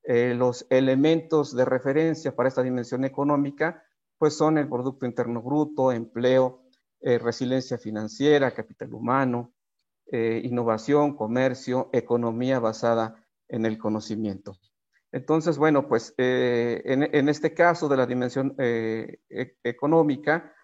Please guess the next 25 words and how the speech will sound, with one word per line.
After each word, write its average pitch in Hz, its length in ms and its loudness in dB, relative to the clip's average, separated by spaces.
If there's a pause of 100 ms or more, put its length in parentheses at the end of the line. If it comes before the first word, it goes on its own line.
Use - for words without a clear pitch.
(140)
uno 139 160 2
de 139 60 4
los 135 160 2
objetivos 139 500 -2
de 131 80 0
las 120 220 2
ciudades 131 520 0
inteligentes 135 800 -2
y 131 60 -12
sostenibles 143 560 -2
es 123 100 -6
determinar 123 640 -4 (340)
una 139 240 2
forma 131 400 2
económica 180 720 2
de 147 100 4
lograr 127 340 2
la 127 100 0
sostenibilidad 120 880 -6 (200)
sin - 180 -8
sacrificar 117 640 -2
la 123 120 -2
calidad 110 420 -2
de 113 120 -2
vida 110 340 -6